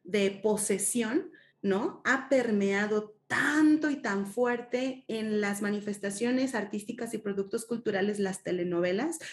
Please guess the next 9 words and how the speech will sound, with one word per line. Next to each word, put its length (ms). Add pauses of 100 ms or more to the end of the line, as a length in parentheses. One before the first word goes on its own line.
Tenemos 380
un 120
episodio 440
de 60
telenovelas 540
comiendo, 800
eh, 140
coming 340
soon. 380